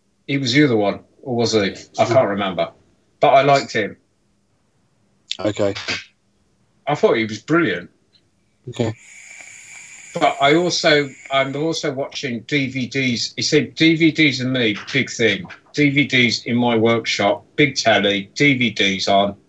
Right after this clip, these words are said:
Speaker 1: that's it. But I've just finished watching for about the fourth time Wire in the Blood. That's Robson Green.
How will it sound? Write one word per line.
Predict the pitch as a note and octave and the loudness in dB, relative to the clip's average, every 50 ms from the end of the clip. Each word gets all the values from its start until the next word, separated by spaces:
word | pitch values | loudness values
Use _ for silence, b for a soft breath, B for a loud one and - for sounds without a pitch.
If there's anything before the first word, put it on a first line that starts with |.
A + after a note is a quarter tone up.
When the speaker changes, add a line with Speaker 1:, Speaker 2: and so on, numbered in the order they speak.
| _ _ - | _ _ 2
Speaker 1:
that's | A#2 G#2+ - - - - | 2 2 2 0 -2 -2
it. | G2 E2 - B B B B B B B B B B _ | -2 -4 -4 B B B B B B B B B B _
But | - A#2 A2 A2 A2 - - _ - | 2 4 6 6 6 4 0 _ 2
I've | C3 C3 C#3 C#3 C3 - - _ | 4 4 4 4 0 -2 -8 _
just | - - D#3 D#3+ D3 - - - - | -4 0 0 0 0 0 -4 -4 0
finished | E3+ D3+ C#3 C3 A#2+ - - - | 0 0 0 0 -4 -4 -2 0
watching | A2+ A2+ - - - - C3 A2+ A2 | 0 0 0 -2 -8 -6 -4 -4 -4
for | A2 - B2 | -4 -4 -4
about | A2+ A2 B2 A#2+ | -2 0 0 0
the | - G#2+ | -2 -2
fourth | - - D3 C#3+ B2 A2+ A2 - | -2 2 2 4 4 2 0 -4
time | - C3+ B2 A2 G#2 G2 G2+ G#2+ G#2+ - | -4 -2 0 0 0 0 -2 -4 -6 -2
Wire | A2 G#2+ A#2 B2 A#2+ A#2 A2 A2 | 0 2 4 6 6 6 6 4
in | A2 G#2+ | 4 2
the | G#2+ G2 | 0 -2
Blood. | - G#2 G2 F#2+ F#2 - - _ _ | -2 -2 -2 -2 -2 -4 -8 _ _
That's | - - - - - - | -4 -2 -2 -2 0 -2
Robson | G#2+ G2+ - - - F2 E2+ | -2 -2 -2 -6 -6 -6 -10
Green. | - F2 E2+ E2 E2+ | -10 -8 -8 -8 -10